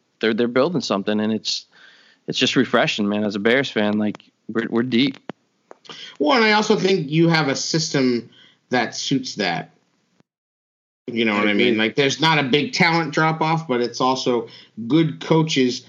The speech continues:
Speaker 2: make sure that the backup also knows how to fucking play. <laughs>
Speaker 1: Right, but you
Speaker 2: You know?
Speaker 1: also have to have the players
Speaker 2: <laughs> Like
Speaker 1: that suit that, where, like,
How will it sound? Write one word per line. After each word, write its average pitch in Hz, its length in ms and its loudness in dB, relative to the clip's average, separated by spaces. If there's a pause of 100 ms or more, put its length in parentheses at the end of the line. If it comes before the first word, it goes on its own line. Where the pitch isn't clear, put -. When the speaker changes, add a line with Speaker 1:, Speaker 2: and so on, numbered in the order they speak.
Speaker 2:
make 135 240 2
sure 143 420 2
that 123 180 -2
the 117 60 0
backup 127 540 0
also 120 340 -2
knows 110 280 0
how 117 160 0
to 104 100 -2
fucking 104 340 -4
play. 95 460 -2
<laughs> - 40 -20 (680)
Speaker 1:
Right, 151 500 2
but 113 40 0
you 127 80 6
Speaker 2:
You 127 60 4
know? 151 100 4
Speaker 1:
also 147 240 2
have 139 200 0
to 135 80 -2
have 135 180 2
the 120 140 -4
players 151 380 2
Speaker 2:
<laughs> - 0 -
Like 117 100 -2
Speaker 1:
that - 100 -6
suit - 440 -8
that, 107 260 0
where, 117 140 0
like, 113 240 -2